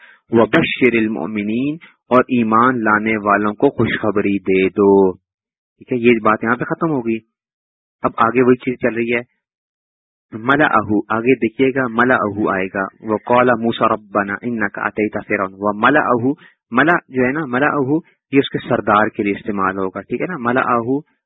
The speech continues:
ملیون کا مطلب ہوتا ہے بھرا ہوا، یعنی بھرا ہوا، ٹھیک ہے۔ تو یہ کیا ملأہ سے یہاں سے مراد ہے سردار، ٹھیک ہے، یعنی جس کے سردار جو دولت والے امیر لوگ تھے، ملأہ۔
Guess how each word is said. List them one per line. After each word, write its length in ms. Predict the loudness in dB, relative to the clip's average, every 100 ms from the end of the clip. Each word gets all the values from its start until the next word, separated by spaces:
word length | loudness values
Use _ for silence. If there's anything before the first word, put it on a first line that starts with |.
| -4
ملیون 500 | 0 4 4 2 0
کا 120 | -4
مطلب 300 | -4 -4 -4
ہوتا 140 | -2
ہے 200 | -2 -2
بھرا 180 | -2 2
ہوا، 320 | 4 4 2
یعنی 220 | 0 -8 -14
بھرا 280 | -6 0
ہوا، 280 | 2 2 -4 -10 _ _ _ _
ٹھیک 180 | -6 -4
ہے۔ 80 | -6 -10 _ _ 2
تو 140 | 2
یہ 160 | 4 0
کیا 180 | 0 -2
ملأہ 340 | 0 0 2 0 0
سے 100 | 0
یہاں 140 | 2 2
سے 120 | 0
مراد 160 | -2 -2
ہے 140 | -2
سردار، 400 | -4 0 2 2 0 _ _ _ _ -20
ٹھیک 180 | -10 -8
ہے، 40 |
یعنی 260 | -4 -4 -2
جس 160 | -2
کے 80 | -4 -6
سردار 380 | -4 0 2 2
جو 140 | 2
دولت 420 | 2 2 2 0
والے 200 | -2 -2 -2
امیر 360 | -4 0 0
لوگ 260 | 2 2 2 -2
تھے، 140 | -14 -14 _ _ _ _
ملأہ۔ 560 | -2 0 0 -2 -4